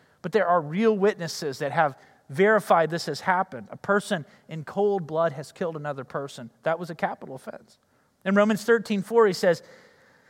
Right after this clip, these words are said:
"He is the minister of God to thee for good." This is talking about the human government. "If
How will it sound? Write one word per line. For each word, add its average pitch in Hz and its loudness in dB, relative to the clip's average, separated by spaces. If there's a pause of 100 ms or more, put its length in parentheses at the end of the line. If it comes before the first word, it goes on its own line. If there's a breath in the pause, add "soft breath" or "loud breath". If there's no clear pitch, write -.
(760 soft breath)
"He 202 2
is 185 0
the 190 2
minister 208 0
of 160 -2
God 190 4
to 180 -6
thee 196 -6
for 196 -8
good." 180 -2
This 139 -12
is 147 -10
talking 170 -2
about 147 -2
the 147 -6
human 175 -8
government. 156 -2
"If 185 -4